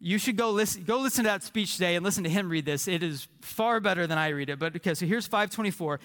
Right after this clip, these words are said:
says, "But let justice roll down like waters and righteousness like an ever-flowing stream."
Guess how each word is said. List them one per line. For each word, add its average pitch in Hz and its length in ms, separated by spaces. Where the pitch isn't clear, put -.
says, 185 280
"But 190 160
let 190 180
justice 220 460
roll 240 400
down 240 340
like 233 240
waters 190 880
and 196 240
righteousness 208 720
like 214 160
an 220 140
ever-flowing 233 960
stream." 190 960